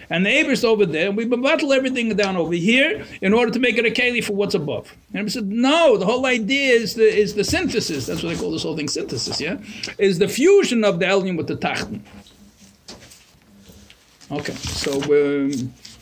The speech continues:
so we're holding on page, uh, yeah, thirty-two on the bottom, it says B is the inner synthesis. So that's why every single person has to do this within themselves. So page thirty-three is reading ten. This is also from the Sicha Tov Shin Nun Beis.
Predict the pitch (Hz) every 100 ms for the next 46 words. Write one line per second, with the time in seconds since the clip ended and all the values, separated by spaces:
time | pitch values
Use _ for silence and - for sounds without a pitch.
0 | - - - - 135 139 147 185 190 175
1 | 160 147 131 165 156 - 156 143 135 127
2 | - _ _ _ - - - - - -
3 | 202 - - - 196 185 208 196 160 143
4 | 208 175 139 156 147 175 233 202 196 208
5 | 147 151 131 123 - - - _ _ -
6 | - _ - 151 214 262 208 240 240 202
7 | 247 254 247 233 208 214 294 277 196 185
8 | 226 - - - - - 180 202 180 254
9 | 233 220 190 190 185 165 - 104 - -
10 | 202 190 214 202 208 208 170 175 202 175
11 | 185 190 196 226 254 233 254 240 196 202
12 | 185 226 214 190 196 - 175 165 160 151
13 | - 214